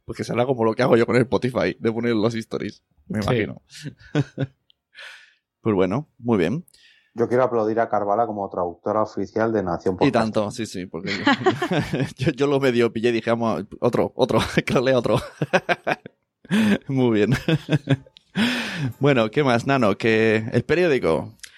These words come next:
Speaker 2: Sí, porque el periódico se hace eco del show podcast La Ruina. Y es que leemos un artículo de Ana Sánchez del miércoles tres de abril,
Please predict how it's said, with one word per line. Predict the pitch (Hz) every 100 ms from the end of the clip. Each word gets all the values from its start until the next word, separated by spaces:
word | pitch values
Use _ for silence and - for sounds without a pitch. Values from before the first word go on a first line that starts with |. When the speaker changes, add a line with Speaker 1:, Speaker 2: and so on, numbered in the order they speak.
| - - _ _
Speaker 2:
Sí, | - 156
porque | 131 120
el | 123
periódico | 127 135 151 165 165
se | 151
hace | 143 143
eco | 139 151
del | 135
show | 123 - 135 151 151
podcast | - 139 - 147 -
La | 127 117
Ruina. | 120 131 120 101 87 - _ _ _ _
Y | -
es | 131
que | 139
leemos | 135 127 147 151
un | 147
artículo | 131 151 139 113
de | 107 107
Ana | 123 127
Sánchez | 139 135 123 107
del | 107
miércoles | 107 113 - 113 107 -
tres | - 117 131
de |
abril, | 120 123 131 127